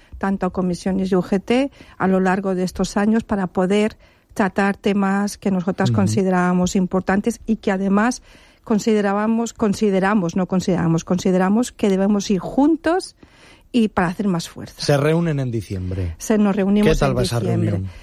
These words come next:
Speaker 1: La verdad es que, eh, <laughs> tengo que decir que bastante más suave y bastante más productiva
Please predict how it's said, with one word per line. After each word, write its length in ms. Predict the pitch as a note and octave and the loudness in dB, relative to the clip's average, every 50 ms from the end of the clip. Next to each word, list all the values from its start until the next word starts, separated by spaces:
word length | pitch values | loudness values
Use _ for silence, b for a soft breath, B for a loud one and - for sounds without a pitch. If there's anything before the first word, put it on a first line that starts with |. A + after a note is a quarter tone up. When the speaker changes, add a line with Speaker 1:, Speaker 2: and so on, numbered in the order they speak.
| B B B B - | B B B B -4
Speaker 1:
La 100 | - G3+ | -2 0
verdad 200 | G3 G#3+ G#3+ A3 | 2 2 2 2
es 120 | B3+ - - | 0 0 -2
que, 560 | - C4+ B3 A#3+ A#3+ A#3 A3+ G#3+ G#3 - - - | -2 0 0 0 0 0 0 -2 -4 -6 -8 -6
eh, 280 | - G3+ F#3 F#3 F#3 - | -2 0 0 0 0 2
<laughs> 200 | - G#3 B3+ - | 2 2 2 2
tengo 220 | - G3+ A#3 A3+ | 0 0 0 0
que 140 | G#3+ - A#3 | 2 2 2
decir 380 | G#3+ A3 A3 - B3+ A3+ A3 - | 2 0 0 0 0 0 0 -2
que 160 | - - F#3+ | -6 -12 -12
bastante 480 | G3 - - - - G3 G#3 - A#3+ | -12 -12 -12 -8 -8 -8 -4 -2 0
más 220 | A3 A3 G#3+ G#3+ - | 0 2 0 0 -2
suave 560 | - - A#3 G#3+ A3 G#3+ G#3+ G3+ G#3 F#3+ - B B B B B B B B | -2 0 2 2 4 2 2 0 -2 -4 -6 B B B B B B B B
y 140 | - A3+ G#3+ | 0 0 2
bastante 520 | G3+ G#3+ G#3 - - A3+ A3 A3 A3+ A3 | 2 0 0 0 0 0 2 2 2 0
más 360 | G#3+ G#3 G#3+ G#3+ G#3 G3+ - | 0 0 0 -2 -2 -4 -4
productiva 840 | - - A3 G#3 G3+ G3 F#3 - - A#3 A3+ A3 G3+ G3 G3 F#3+ | -4 -2 0 0 0 -4 -6 -6 -4 -2 -2 -2 -2 -4 -6 -6